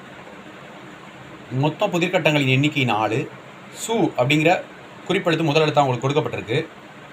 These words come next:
குறிப்புகள் என்னன்னு பார்த்தீங்கன்னா, நம்ம ஏதாவது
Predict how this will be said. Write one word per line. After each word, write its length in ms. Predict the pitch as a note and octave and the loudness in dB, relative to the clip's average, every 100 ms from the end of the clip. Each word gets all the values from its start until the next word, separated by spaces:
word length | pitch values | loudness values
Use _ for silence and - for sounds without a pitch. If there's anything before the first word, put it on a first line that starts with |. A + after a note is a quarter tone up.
| - - - - - - - | -18 -20 -18 -20 -20 -20 -6
குறிப்புகள் 520 | E3+ F3 D#3 B2 C#3+ - | 0 0 2 2 2 0
என்னன்னு 260 | C3 C#3 C3+ | 0 0 2
பார்த்தீங்கன்னா, 380 | A#2 A2 A2+ - - - - - - - - - - - - - - - - - | 2 0 -2 -4 -8 -18 -18 -18 -18 -20 -18 -18 -18 -18 -18 -18 -18 -18 -18 -6
நம்ம 240 | C3+ C#3 C#3+ | 0 4 6
ஏதாவது 360 | C#3 D3 D#3 | 8 8 6